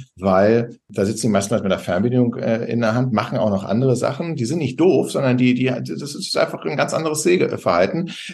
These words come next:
Man muss sich darauf einlassen. Das macht man im Free T V jetzt nicht mehr so wie beispielsweise beim Streaming. Also bleibt eigentlich nur entweder zweiundzwanzig Uhr fünfzehn, da gibt's aber weniger Geld, muss man das dazu sagen, und die Leute haben trotzdem eine Fernbedienung in der Hand, dann bleibt Kino.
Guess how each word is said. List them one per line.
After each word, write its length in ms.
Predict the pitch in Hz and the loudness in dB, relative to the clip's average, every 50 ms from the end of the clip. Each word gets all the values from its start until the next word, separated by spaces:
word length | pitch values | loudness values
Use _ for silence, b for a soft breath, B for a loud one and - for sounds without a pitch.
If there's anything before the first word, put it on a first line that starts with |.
| 127 B _ | -16 B _
Man 140 | - 123 127 | 2 4 4
muss 140 | 151 - | 4 4
sich 100 | - 151 | 2 0
darauf 320 | - 147 123 127 123 131 117 | 0 2 2 2 2 0 2
einlassen. 760 | 120 127 139 151 139 110 98 98 - - 165 165 165 165 B B B B B | 2 2 2 2 2 2 2 2 0 -2 -6 -8 -8 -10 B B B B B
Das 200 | - 131 123 127 | 0 0 0 2
macht 280 | 143 151 165 - - - | 2 0 0 -2 -2 0
man 140 | 139 113 107 | 2 2 4
im 120 | 101 98 | 2 2
Free 200 | 95 - 104 98 | 0 0 0 -2
T 200 | 95 - 110 98 | 0 0 -2 -2
V 60 | 98 | 0
jetzt 260 | 101 101 101 95 - 113 | 0 2 2 2 0 0
nicht 160 | 107 - - | -2 0 0
mehr 100 | 113 101 | 0 0
so 180 | 107 113 95 | 0 0 0
wie 80 | 101 101 | 0 2
beispielsweise 540 | 95 95 90 87 - - - 98 98 98 101 | 2 2 2 0 0 -4 -4 -2 -2 0 0
beim 160 | 98 107 104 | 0 0 0
Streaming. 420 | - - - - 156 151 123 110 | -2 -4 -4 -4 0 2 2 2
Also 220 | - 113 120 135 131 | 2 2 2 0 2
bleibt 340 | 131 135 165 190 - - - | 2 2 2 2 0 -2 0
eigentlich 420 | 120 147 190 196 196 - - - | 2 2 2 2 0 -2 -6 -4
nur 480 | - 113 117 131 151 180 214 233 226 B B B B B B | -2 0 0 0 0 0 -2 -2 -4 B B B B B B
entweder 340 | - 117 123 127 131 127 117 | -2 0 2 2 4 2 2
zweiundzwanzig 580 | 117 - - 120 117 117 - 113 101 107 107 95 | 2 0 0 0 0 0 0 -2 -2 0 -2 -2
Uhr 40 | |
fünfzehn, 680 | 95 - 120 131 135 127 - - 190 214 247 254 - - - | -2 0 0 0 0 0 -2 -2 -2 -2 -2 -4 -6 -6 -2
da 120 | - 190 | -2 0
gibt's 260 | - 151 139 - - | 0 0 -2 -2 0
aber 240 | 139 127 117 107 104 | 2 2 2 2 2
weniger 340 | 120 120 117 104 95 87 73 | 2 2 4 4 2 2 0
Geld, 380 | 76 76 80 120 202 - - - | 0 0 0 0 0 -2 -4 -6
muss 180 | - 143 135 - | -6 -4 -2 -2
man 140 | 170 165 | 0 0
das 180 | 165 160 156 - | 2 2 0 0
dazu 260 | - 135 131 - 151 | -2 -4 -4 -4 -4
sagen, 200 | 139 147 160 160 | -2 -2 0 0
und 100 | - - | 0 2
die 40 | 127 | 2
Leute 140 | 113 - 104 | 2 2 0
haben 100 | 98 95 | 0 0
trotzdem 260 | - 98 - - 156 | -2 -2 -2 -2 -2
eine 100 | 160 160 | -4 -2
Fernbedienung 420 | 160 - 85 - 185 202 175 170 | 0 0 0 2 2 0 0 -2
in 40 | 170 | 0
der 120 | 170 160 180 | 0 0 2
Hand, 420 | 226 - - - - - - _ _ | 0 0 -2 -6 -14 -18 -20 _ _
dann 160 | 123 123 117 | 2 2 4
bleibt 300 | 123 127 131 131 - - | 4 4 2 2 -2 -6
Kino. 460 | - - 320 247 - 82 - - - | -2 0 0 2 2 0 -2 -6 -12